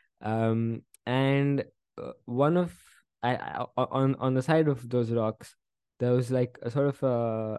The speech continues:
a banner from the fans, Birkirkara fans, were proclaiming, "We are your worst nightmare,"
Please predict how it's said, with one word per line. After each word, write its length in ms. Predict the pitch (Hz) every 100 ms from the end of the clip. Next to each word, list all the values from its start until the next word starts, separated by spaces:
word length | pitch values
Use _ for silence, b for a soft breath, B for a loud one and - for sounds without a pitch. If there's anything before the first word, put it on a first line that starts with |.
| -
a 60 |
banner 560 | 113 127 139 135 117 113
from 340 | - 120 117
the 100 | 113
fans, 540 | 113 139 123 120 120 - _ _ _ _
Birkirkara 500 | 131 131 127 123 120
fans, 460 | 139 120 110 110 - 110
were 200 | 123 117
proclaiming, 800 | 139 135 143 135 135 135 135 123
"We 380 | 120 117 151 156
are 220 | 147 143
your 280 | 139 135 127
worst 360 | 127 135 131 127
nightmare," 600 | 123 123 120 110 101